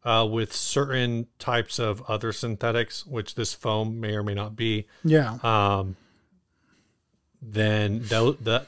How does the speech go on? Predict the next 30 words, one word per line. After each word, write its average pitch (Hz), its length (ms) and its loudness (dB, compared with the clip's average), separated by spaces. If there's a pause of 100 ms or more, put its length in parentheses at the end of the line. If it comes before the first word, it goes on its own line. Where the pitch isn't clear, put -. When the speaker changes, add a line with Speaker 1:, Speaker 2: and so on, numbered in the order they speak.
Speaker 1:
that 110 360 2
will 113 160 4
actually 107 340 0
eat 107 140 -4
away 101 260 0
at 98 180 -2
nitro 98 320 -4
finish. - 480 -12 (240)
Speaker 2:
Yeah, 196 260 6 (200)
and 185 160 6
Speaker 1:
Uh, 190 40 2
Speaker 2:
so 208 220 8
Speaker 1:
and 185 140 6
just, - 240 -2
it'll 117 300 2
kind 135 300 2
of, 113 100 2
like, 117 200 2
first 123 300 0
it 131 60 -2
gets 117 240 -2
a 120 40 -2
little 107 220 0
melty, 107 500 -2
and 101 80 -2
then 98 140 -2
it - 180 -8
just - 200 -8
kind 101 180 -8
of, 95 140 -6